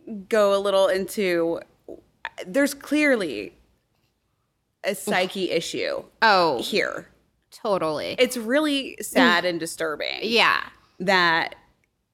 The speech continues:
Speaker 1: she looks, not that you can't do alterations to
Speaker 2: No,
Speaker 1: yourself.
Speaker 2: right, right.
Speaker 1: But to the extent
Speaker 2: Were you, okay.
Speaker 1: in which she
Speaker 2: I think,
Speaker 1: has,
Speaker 2: exactly. I think,
Speaker 1: it's
Speaker 2: like,
Speaker 1: become a body
Speaker 2: when you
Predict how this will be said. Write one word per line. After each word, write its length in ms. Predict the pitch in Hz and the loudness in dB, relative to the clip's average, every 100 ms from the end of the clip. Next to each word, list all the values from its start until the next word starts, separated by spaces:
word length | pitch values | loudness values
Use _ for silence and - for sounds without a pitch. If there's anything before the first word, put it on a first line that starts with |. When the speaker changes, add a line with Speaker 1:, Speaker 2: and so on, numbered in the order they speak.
| - | -14
Speaker 1:
she 360 | 185 - 240 214 | -10 -6 -6 -6
looks, 440 | 196 202 190 - - | -2 -2 -2 -8 0
not 280 | 262 339 339 | 2 4 2
that 200 | 240 254 | -2 -4
you 80 | |
can't 400 | 220 - 208 - | -6 -4 -4 -4
do 240 | 180 196 190 | -4 -2 -2
alterations 720 | - 180 196 170 180 180 170 | -2 -2 -2 -2 -2 -2 -2
to 80 | - | 2
Speaker 2:
No, 60 | 392 | 6
Speaker 1:
yourself. 360 | 381 285 339 | 6 6 6
Speaker 2:
right, 460 | 370 339 269 220 - | 6 6 6 4 2
right. 480 | 262 277 214 180 - _ | 2 4 4 2 -4 _
Speaker 1:
But 320 | 196 247 - - | 0 2 2 -2
to 160 | 277 | 2
the 100 | 302 | 2
extent 880 | 294 - - - 226 233 - - - 247 | 2 -2 -6 2 2 2 -2 -10 -10 0
Speaker 2:
Were 80 | 285 | 2
you, 160 | 277 - | 2 4
okay. 400 | 285 277 226 233 | 6 6 6 6
Speaker 1:
in 100 | 233 | 6
which 280 | 220 208 - | 4 2 0
she 260 | - - 269 | -6 2 4
Speaker 2:
I 100 | 330 | 6
think, 120 | 370 | 6
Speaker 1:
has, 480 | 185 165 190 349 269 | 4 2 0 -2 -2
Speaker 2:
exactly. 500 | 269 233 220 226 185 | 2 4 2 0 -4
I 100 | 240 | -2
think, 160 | 359 370 | 2 2
Speaker 1:
it's 60 | |
Speaker 2:
like, 100 | 349 | 2
Speaker 1:
become 240 | 240 233 220 | 2 2 4
a 60 | |
body 220 | 214 202 | 6 6
Speaker 2:
when 120 | 269 | 4
you 60 | 202 | 2